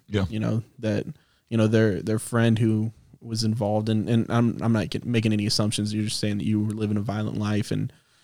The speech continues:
Speaker 2: you know, my friend that was in, involved in X, Y, Z, and they're gone, and, you know, I'll see you in heaven one day.
Speaker 1: Yeah.
Speaker 2: And it's just a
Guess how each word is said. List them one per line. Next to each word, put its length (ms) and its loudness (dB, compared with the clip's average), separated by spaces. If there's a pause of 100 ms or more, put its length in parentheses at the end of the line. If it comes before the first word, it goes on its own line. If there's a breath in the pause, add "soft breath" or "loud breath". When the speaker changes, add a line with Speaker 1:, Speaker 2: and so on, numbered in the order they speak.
(120 soft breath)
Speaker 2:
you 100 -4
know, 100 4
my 160 2
friend 300 0
that 60 0
was 100 0
in, 200 -2 (180)
involved 400 2
in 120 -2
X, 200 2
Y, 240 0
Z, 300 0
and 100 -2
they're 80 -4
gone, 320 -2
and, 140 -4
you 60 -6
know, 240 -4 (340)
I'll 80 -6
see 160 0
you 140 0
in 60 -4
heaven 320 -4
one 180 -8
day. 260 -4 (100)
Speaker 1:
Yeah. 120 0
Speaker 2:
And 220 -4 (1000)
it's 100 -2
just 200 2
a 200 4